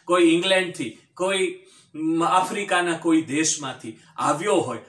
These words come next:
અને એ કંઈક સાહિત્યની શોધખોળ કરી રહ્યો હોય એવા દ્રશ્યો તમે આ રાષ્ટ્રીય અભિલેખાગારના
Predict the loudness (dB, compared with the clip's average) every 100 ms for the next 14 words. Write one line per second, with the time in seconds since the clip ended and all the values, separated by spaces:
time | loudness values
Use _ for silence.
0 | -6 -2 0 0 0 0 -4 -6 -10 -10
1 | -6 -4 -4 -6 -8 -8 -12 -18 -6 -4
2 | -2 -2 -6 -10 -10 -10 -14 -20 -8 -2
3 | 2 2 0 -6 -8 -10 -6 -6 -6 -10
4 | -20 -4 0 2 2 2 -2 -2 -6 -6
5 | -8 -8 -10 -16 -18 -8 -4 -2 -2 -2
6 | -6 -10 -10 -10 -2 -2 -2 -6 -6 -8
7 | -6 -10 -12